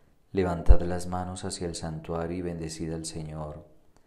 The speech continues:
El Señor te bendiga desde Sión, el que hizo cielo y tierra. Gloria al Padre, y al Hijo, y al Espíritu Santo,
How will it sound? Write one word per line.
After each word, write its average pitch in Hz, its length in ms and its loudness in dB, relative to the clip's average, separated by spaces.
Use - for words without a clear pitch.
El 85 100 -8
Señor 87 340 6
te 95 100 -2
bendiga 92 420 -2
desde 95 320 -4
Sión, 80 640 -6
el 90 160 -6
que 92 120 -4
hizo 85 320 -6
cielo 85 280 -4
y 80 60 -6
tierra. 78 640 -6
Gloria 87 300 -2
al 82 100 -4
Padre, 82 500 -4
y 82 180 -8
al 82 140 -8
Hijo, 85 320 -8
y 82 140 -4
al 82 80 -6
Espíritu 87 640 -12
Santo, 80 640 -10